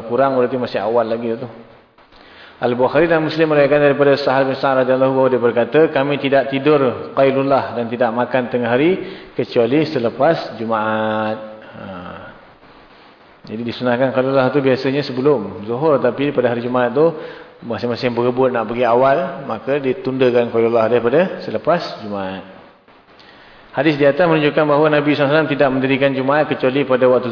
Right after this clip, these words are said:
Zuhur, bahkan pada awal waktunya. Okey, yang sebelah tu. Tengok pembahasan dia. Sekiranya waktu Zuhur masih ada.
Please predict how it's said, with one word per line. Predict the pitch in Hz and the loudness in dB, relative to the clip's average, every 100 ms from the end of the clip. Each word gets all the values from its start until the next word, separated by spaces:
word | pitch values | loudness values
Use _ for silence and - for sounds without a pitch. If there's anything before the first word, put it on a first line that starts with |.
| 117 | -2
Zuhur, | 120 127 107 | 2 2 2
bahkan | 113 110 131 127 | 0 0 0 0
pada | 120 113 | 0 2
awal | 101 110 123 123 | 2 2 2 2
waktunya. | 110 - 110 101 90 78 - - - - - _ - - - - - - - 113 | 0 -2 -4 -4 -6 -10 -18 -20 -20 -20 -20 _ -20 -20 -20 -20 -20 -20 -14 -6
Okey, | 127 127 | 0 0
yang | 117 | 0
sebelah | 120 139 117 98 | 0 2 2 -2
tu. | 87 - - - - - - - - - _ - 240 208 - | -6 -12 -20 -20 -20 -20 -20 -20 -20 -20 _ -20 -20 -20 -8
Tengok | 123 107 - 104 | -4 -4 -6 -12
pembahasan | 101 107 104 - 107 92 | -10 -6 -6 -4 -8 -8
dia. | 76 - - - _ _ - - - - - - | -14 -18 -20 -20 _ _ -20 -20 -20 -20 -20 -10
Sekiranya | 143 - 151 151 170 | -8 -2 0 2 4
waktu | 151 135 - 160 180 214 214 - 123 | 4 4 0 2 2 2 -2 -10 -2
Zuhur | 127 123 151 208 208 - - - - - | 0 2 2 2 0 -8 -16 -20 -20 -10
masih | 131 127 - 147 | -6 -4 -2 -2
ada. | 113 117 120 92 | 0 -2 -2 -4